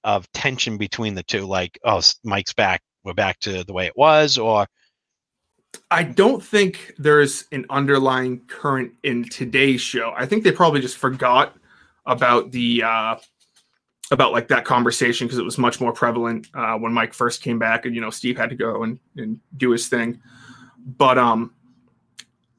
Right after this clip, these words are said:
Speaker 2: I, I'd like, I'd like to see them dive into that a little bit more, uh, to see them, you know, get into why don't you think, 'cause, 'cause they both think that the other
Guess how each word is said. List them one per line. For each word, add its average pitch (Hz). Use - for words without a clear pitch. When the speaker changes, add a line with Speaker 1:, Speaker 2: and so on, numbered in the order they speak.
Speaker 2:
I, 139
I'd 151
like, 214
I'd 143
like 214
to 226
see 208
them 147
dive 139
into 120
that 120
a -
little 110
bit -
more, 76
uh, 123
to -
see 147
them, 131
you 143
know, 123
get 143
into 135
why 139
don't 139
you 127
think, 127
'cause, 143
'cause 180
they 196
both 247
think 214
that 156
the 147
other 151